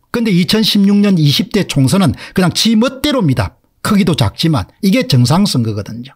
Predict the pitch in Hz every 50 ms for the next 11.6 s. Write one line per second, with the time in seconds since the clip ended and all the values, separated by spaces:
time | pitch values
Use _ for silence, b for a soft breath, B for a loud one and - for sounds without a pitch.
0 | _ _ _ 233 214 151 156 131 - 247 240 - - 202 202 202 214 226 226 233
1 | 240 233 208 - 151 127 127 127 160 185 202 - - 139 123 120 131 127 131 127
2 | 185 B B B B B 151 147 123 - 233 226 208 180 - - 214 214 208 -
3 | - - 202 185 220 220 - - 143 135 120 123 117 117 - 123 113 117 190 196
4 | 165 113 151 151 165 151 156 131 B B B B B - 113 131 147 170 - 247
5 | 233 294 262 233 165 131 - 139 131 170 175 143 98 92 95 101 107 - - -
6 | 147 165 - - 104 - _ _ _ - _ 135 139 143 156 160 147 127 113 120
7 | 165 165 127 98 - - - _ _ _ 135 135 151 156 - - 135 131 127 123
8 | - 190 - - - 196 190 - - 156 135 107 - - 131 - 143 131 120 110
9 | 101 95 _ _ _ _ _ _ _ _ _ _ _ _ - 147 147 147 147 139
10 | 120 120 123 - - 139 147 127 117 110 113 113 107 101 - - 110 101 - 110
11 | 104 - 139 151 151 135 117 110 131 147 117 B